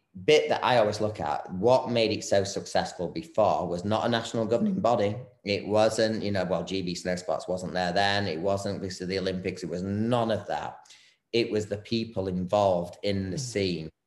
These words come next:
Speaker 1: and the people at the different ski and snowboard centres around the U K. And also at the time, especially within free skiing and freestyle snowboarding, it was all quite new and it was quite fresh.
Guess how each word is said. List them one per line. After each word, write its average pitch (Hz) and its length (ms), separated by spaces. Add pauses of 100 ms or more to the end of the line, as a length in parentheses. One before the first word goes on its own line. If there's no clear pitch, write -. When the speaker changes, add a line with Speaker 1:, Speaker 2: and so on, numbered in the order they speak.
(180)
Speaker 1:
and 85 80
the 85 60
people 104 340
at 78 100
the 90 80
different 95 380
ski 104 240
and 107 100
snowboard 90 460
centres 92 440
around 92 300
the 90 80
U 87 240
K. 87 480 (380)
And 95 480 (320)
also 147 340
at 85 60
the 92 80
time, 85 180
especially - 460
within 104 300
free 98 200
skiing 90 300
and 87 80
freestyle 87 400
snowboarding, 85 600
it 78 80
was 107 140
all 127 260
quite 98 280
new 95 260
and 80 80
it 67 60
was 78 120
quite 85 420
fresh. 90 460